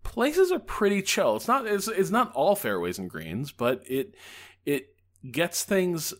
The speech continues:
settled down and locked down in a way that, like, you couldn't do in the classical world, right? That's the thing. Like, borders are porous. Influences are, uh, difficult to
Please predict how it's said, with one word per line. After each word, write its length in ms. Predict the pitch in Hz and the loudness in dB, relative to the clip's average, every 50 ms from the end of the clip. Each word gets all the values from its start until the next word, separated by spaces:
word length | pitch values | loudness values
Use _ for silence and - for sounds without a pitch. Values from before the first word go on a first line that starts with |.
| _ | _
settled 580 | 120 - - - - 156 147 147 151 143 135 120 | -6 -4 -2 0 2 2 2 4 2 0 0 0
down 480 | 120 113 113 110 110 110 110 113 113 110 110 | 2 2 2 2 2 2 0 0 -2 -2 -2
and 200 | 113 107 104 101 | -4 -2 -2 0
locked 300 | 101 107 113 113 - - | 2 0 0 0 -2 -4
down 300 | 120 104 104 101 98 98 | -2 0 0 0 0 -2
in 220 | 87 104 104 101 | -4 -4 -4 -4
a 40 | 98 | -4
way 280 | 92 98 98 98 95 | -2 -2 -2 0 -2
that, 200 | 92 98 87 - | -2 -4 -6 -4
like, 340 | 101 98 95 95 92 - - _ _ _ _ _ _ _ _ _ _ _ | -2 -2 -2 -2 -4 -8 -16 _ _ _ _ _ _ _ _ _ _ _
you 140 | - 143 127 - | -16 -16 -12 -8
couldn't 560 | - - - 214 226 220 208 127 110 107 - - | -4 0 2 4 4 4 2 0 -6 -12 -8 -6
do 520 | 139 165 208 208 170 117 87 64 - - - _ _ _ _ _ _ | -2 0 2 4 4 2 2 0 -6 -12 -20 _ _ _ _ _ _
in 160 | 139 131 127 | -2 -2 0
the 80 | 120 117 | -2 -2
classical 600 | - - 107 92 92 - - - - 87 78 65 | -2 -2 0 0 0 -2 -6 -8 -8 -8 -8 -8
world, 400 | 60 58 50 50 - - - - _ | -8 -10 -12 -14 -14 -16 -20 -14 _
right? 260 | 117 135 151 160 160 | 0 2 2 2 2
That's 220 | - 165 175 180 - | 2 2 2 2 2
the 100 | - 190 | -2 -2
thing. 360 | 190 - 190 196 190 160 117 | -2 0 0 2 2 2 2
Like, 200 | 101 107 113 - | 0 -2 -2 -2
borders 320 | 151 170 180 180 175 160 - | 0 2 4 4 4 2 0
are 140 | - 127 127 | -4 -8 -8
porous. 640 | - - - 156 160 160 135 95 - - - - - - - - _ - | -8 -10 -2 2 2 4 4 2 0 -2 -4 -4 -4 -8 -16 -20 _ -4
Influences 1000 | 160 170 180 165 165 165 156 147 139 127 - - - 104 95 85 85 - - - - - - - - - - _ | 0 0 2 0 0 0 0 0 0 0 0 -2 -2 -2 -2 -2 -4 -4 -6 -8 -8 -12 -18 -18 -18 -18 -16 _
are, 600 | - 120 120 120 120 117 120 120 117 117 120 - - | 2 4 4 6 6 4 4 4 4 2 0 -2 -4
uh, 280 | - 110 110 107 107 107 | -4 -2 0 2 0 0
difficult 500 | 107 110 135 147 147 - - 147 - - | 0 0 -2 -2 -2 0 -2 -2 -2 -2
to 320 | - - 160 139 127 123 | -4 -2 -2 -2 -4 -4